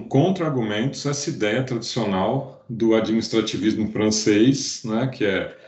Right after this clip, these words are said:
supremacia do interesse público sobre o particular a qualquer custo e a indisponibilidade do interesse público, né? Não que não sejam importantes, são, só que do, do, a, a maneira que nós aprendemos, vamos dizer, que eu aprendi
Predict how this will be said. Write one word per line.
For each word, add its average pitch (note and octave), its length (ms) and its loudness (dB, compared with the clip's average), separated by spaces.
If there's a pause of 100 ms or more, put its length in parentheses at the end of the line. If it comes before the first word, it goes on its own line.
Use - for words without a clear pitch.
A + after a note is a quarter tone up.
(140)
supremacia A2+ 840 -4
do C#3+ 80 -4
interesse A#2 440 -8
público G#2 300 -8
sobre G#2+ 200 -10
o - 20 -18
particular G2 520 -6
a G#2 40 0
qualquer G#2 380 -4
custo D3 440 0
e A#2 120 0
a A2 60 2
indisponibilidade C3 920 0
do G#2 80 -6
interesse G#2 300 -10
público, - 560 -12
né? F2 240 -10 (720)
Não F#3+ 220 4
que G#3 80 -4
não F3+ 80 0
sejam C#3+ 280 2
importantes, C3 600 -2
são, F2+ 540 -4
só - 200 -12
que - 160 -10
do, G#2+ 160 -2 (220)
do, F#2 520 -6
a, G2+ 360 -6
a F#2+ 60 -4
maneira A2+ 420 2
que - 180 -6
nós A2+ 380 -2
aprendemos, F#2+ 560 -6
vamos E2+ 280 -8
dizer, F#2 200 -2
que - 120 -6
eu A#2+ 120 2
aprendi G2 640 -2